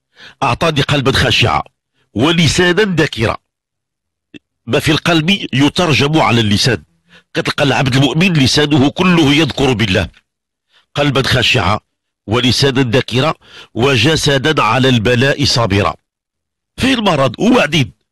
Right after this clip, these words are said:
وفيه المرض و-، و-، ومن بعد. كنعرف أناس عندهم سرطان خطير وفرحانين وسعداء وما دا منهم والو. كيقول لي الطبيب: "عجبا،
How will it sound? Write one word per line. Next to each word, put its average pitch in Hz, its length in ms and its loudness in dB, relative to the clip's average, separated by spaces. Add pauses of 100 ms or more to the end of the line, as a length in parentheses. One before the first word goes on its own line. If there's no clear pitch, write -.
(120)
وفيه 202 340 0
المرض 113 380 0
و-، 139 40 4
و-، 160 480 4
ومن 185 160 2
بعد. 147 240 0 (720)
كنعرف 190 340 0
أناس 190 280 0
عندهم 143 200 0
سرطان 156 460 0
خطير 156 440 0 (920)
وفرحانين 160 760 0 (320)
وسعداء 160 640 0
وما 175 140 0
دا 180 160 -2
منهم 214 260 0
والو. 165 280 2 (580)
كيقول 175 240 -2
لي 175 40 2
الطبيب: 143 300 -2
"عجبا، 107 540 -2